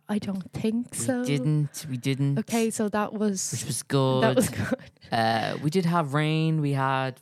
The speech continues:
Speaker 2: flips. We had
Speaker 1: No flip-flops.
Speaker 2: no flip-flops. No, they're all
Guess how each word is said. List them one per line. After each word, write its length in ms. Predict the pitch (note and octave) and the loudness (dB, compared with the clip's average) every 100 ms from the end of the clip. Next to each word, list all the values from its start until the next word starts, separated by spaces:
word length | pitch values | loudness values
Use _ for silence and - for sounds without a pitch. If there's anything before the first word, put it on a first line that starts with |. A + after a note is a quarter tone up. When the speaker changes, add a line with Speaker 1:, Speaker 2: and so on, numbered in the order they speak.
| - | -8
Speaker 2:
flips. 680 | C#3+ D3+ - _ - - - | -4 -4 -6 _ -12 -10 -2
We 140 | C3+ | -2
had 580 | B2+ B2 B2 B2 B2 A#2+ - | 0 0 0 0 -2 -6 -4
Speaker 1:
No 140 | A3 A3 | 0 2
flip-flops. 640 | A3+ A3 - - - - - - | 2 -2 -4 -16 -16 -18 -16 -10
Speaker 2:
no 120 | C3 | -6
flip-flops. 540 | - A2+ - G2+ - | -4 -4 -2 -4 -2
No, 240 | A2 - - | -6 -4 -4
they're 220 | - A2 | -4 -2
all 260 | G#2 G#2 G#2 | -2 -4 -6